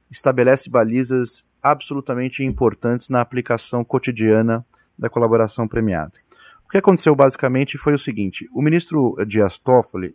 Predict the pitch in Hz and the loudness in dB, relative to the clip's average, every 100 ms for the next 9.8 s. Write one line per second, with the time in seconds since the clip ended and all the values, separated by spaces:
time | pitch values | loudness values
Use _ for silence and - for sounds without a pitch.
0 | - 117 120 131 147 156 156 147 143 135 | -6 -4 0 0 0 -2 -2 -2 -2 -2
1 | - 101 90 - - 110 104 98 95 104 | 0 -2 -2 -4 -2 0 2 0 -2 -6
2 | 95 92 95 120 110 95 - _ _ _ | -8 -6 0 2 2 -4 -14 _ _ _
3 | _ _ _ 127 131 127 - 127 127 139 | _ _ _ 0 2 2 2 4 4 2
4 | 135 131 117 120 131 - 123 120 120 120 | 2 2 4 4 2 0 -4 -4 -4 -6
5 | - 123 - 120 - 113 - 87 76 _ | -8 -10 -6 -6 -6 -8 -4 -4 -6 _
6 | _ _ _ _ _ - 123 123 131 - | _ _ _ _ _ -4 -2 2 2 2
7 | - 139 - 127 135 117 117 - 113 113 | 2 0 0 -6 -6 -2 -2 -2 -6 -6
8 | 98 87 - - 330 311 - 165 170 151 | -8 -10 -14 -20 -14 -14 -2 0 0 2
9 | 139 117 107 - - 104 101 90 | 2 2 -4 -4 -4 0 0 -2